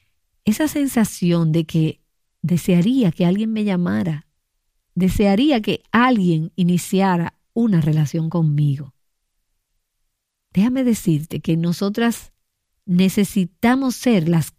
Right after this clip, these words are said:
que calientan, las calentadoras. Debemos ver a nuestro alrededor y preguntarnos,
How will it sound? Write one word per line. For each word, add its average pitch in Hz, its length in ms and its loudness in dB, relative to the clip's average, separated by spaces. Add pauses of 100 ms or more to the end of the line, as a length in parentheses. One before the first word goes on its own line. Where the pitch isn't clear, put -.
(100)
que 160 160 -2
calientan, 156 720 0
las 160 160 0
calentadoras. 165 1040 0 (600)
Debemos 220 520 0
ver 214 300 2
a 175 80 2
nuestro 180 280 -2
alrededor 180 680 0
y 185 100 -4
preguntarnos, 170 920 -2